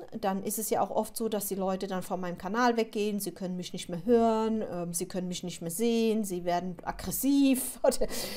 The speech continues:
dann, keine Ahnung, äh, hängt mein Haar schief oder mein Hintergrund war falsch oder ich hab was komisch formuliert oder wie auch immer. Man findet dann irgendwie einen Grund. Also der Teufel will nicht, dass Lügen eingerissen werden. Und das hab ich zuhauf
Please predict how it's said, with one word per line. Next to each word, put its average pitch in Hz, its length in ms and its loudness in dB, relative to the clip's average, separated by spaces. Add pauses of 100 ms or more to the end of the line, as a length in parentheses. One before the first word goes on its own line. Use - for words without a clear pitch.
(340)
dann, 208 320 2 (180)
keine 196 320 0
Ahnung, 226 640 6
äh, 202 580 0 (580)
hängt 202 300 0
mein 208 180 0
Haar 220 200 4
schief 226 480 2
oder 196 460 0
mein 202 180 -2
Hintergrund 208 580 0
war 202 100 4
falsch 196 520 2
oder 190 580 -2
ich 196 240 -2
hab 190 160 2
was 185 300 2
komisch 202 320 -2
formuliert 208 680 4
oder 180 440 0
wie 214 180 -2
auch - 100 -6
immer. 233 300 2
Man 196 160 -2
findet 233 380 -2
dann 196 180 -2
irgendwie 214 260 -4
einen 175 100 -6
Grund. 226 360 -2 (640)
Also 226 240 8
der 226 140 6
Teufel 240 520 6
will 254 320 6
nicht, 247 560 2
dass 208 180 0
Lügen 220 280 -2
eingerissen 190 580 -4
werden. 185 280 -6
Und 202 160 -4
das 220 160 0
hab 220 200 6
ich - 180 -4
zuhauf - 960 2